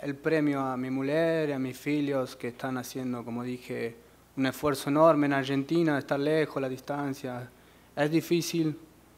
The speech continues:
pero el grupo, el chimi aquí me están apañando y eso me da fuerza para seguir. Así que nada, estoy,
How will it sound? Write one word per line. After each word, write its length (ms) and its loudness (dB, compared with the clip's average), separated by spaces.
pero 1160 2
el 180 0
grupo, 600 4
el 120 4
chimi 540 2
aquí 640 -2
me 100 -2
están 600 -4
apañando 840 4
y 460 -2
eso 200 -2
me 120 0
da 140 2
fuerza 360 -4
para 160 -4
seguir. 400 -6
Así 320 -8
que 720 -6
nada, 340 -2
estoy, 640 -6